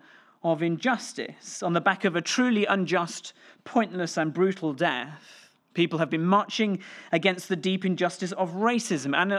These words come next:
of it going specifically unpunished and unchallenged. And not just in the U S, but across the entire world. In every single country is this a sad reality. And I could quote you any number of quotes I picked up this week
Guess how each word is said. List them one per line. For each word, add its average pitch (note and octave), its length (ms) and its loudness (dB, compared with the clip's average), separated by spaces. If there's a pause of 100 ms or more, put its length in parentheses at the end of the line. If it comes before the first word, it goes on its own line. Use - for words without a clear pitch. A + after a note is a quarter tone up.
(100)
of F#3+ 160 4
it - 120 -2
going G#3+ 280 4
specifically G3+ 880 -2 (280)
unpunished F#3 800 2
and F#3+ 180 0
unchallenged. F3 800 -2 (140)
And B3+ 100 6
not F4 160 4
just B3 180 0
in E3 120 -2
the D3+ 80 4
U C#3+ 220 2
S, F3 300 0
but G3 200 -2
across F#3+ 300 -2
the F#3+ 120 0
entire G#3 480 0
world. G3 460 2
In G3+ 100 2
every A#3+ 400 2
single G3+ 540 2
country G3 800 -2 (400)
is F3 220 2
this - 460 -2 (380)
a F#3 80 0
sad G3+ 520 0
reality. D#3 800 -2 (1300)
And B3+ 80 6
I F#4 100 8
could D4+ 140 2
quote A3 240 4
you A3 40 4
any A3 120 4
number C4+ 200 6
of F3+ 120 -4
quotes E3+ 240 0
I E3 60 2
picked - 220 -4
up D#3+ 100 -2
this D3 140 -6
week - 320 -6